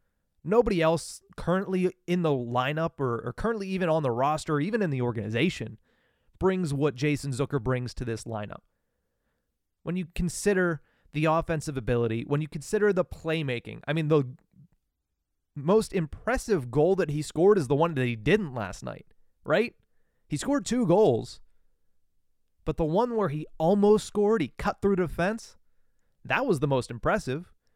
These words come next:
Seeing him pick up speed on the edges of his skate blades like that. It was, it was ridiculous. It was a phenomenal performance by Jason Zucker once again.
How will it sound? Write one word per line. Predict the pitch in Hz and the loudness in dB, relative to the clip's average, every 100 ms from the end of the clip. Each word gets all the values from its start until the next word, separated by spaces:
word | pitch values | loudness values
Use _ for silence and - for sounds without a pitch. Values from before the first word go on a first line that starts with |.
| _ | _
Seeing | - - 220 202 | -10 -6 -2 -2
him | 160 160 - | 0 -2 -2
pick | 185 202 | -2 0
up | 208 - | -2 -4
speed | - - 156 160 185 185 - - _ - | -10 -8 -6 -6 -8 -12 -16 -20 _ -4
on | 175 190 | 0 0
the | 170 - | -2 -2
edges | 139 175 208 196 | -2 0 0 0
of | 185 | 0
his | 196 | -2
skate | - 156 180 | -2 -4 -2
blades | 190 208 220 | 0 0 0
like | 220 214 | -2 -2
that. | 220 220 | -4 0
It | 196 | 2
was, | 185 - _ _ _ | 2 0 _ _ _
it | - | -2
was | 233 170 | 0 0
ridiculous. | 208 262 - 123 - | 2 2 0 -6 -4
It | |
was | 156 | -4
a | 147 | -4
phenomenal | - 196 233 214 | 0 0 2 0
performance | 160 139 143 127 120 | -2 -4 -4 -4 -2
by | 123 | -2
Jason | 123 131 120 120 | -2 -2 -4 -4
Zucker | 123 131 | -4 -2
once | 120 113 | -4 -4
again. | 123 123 - | -6 -8 -10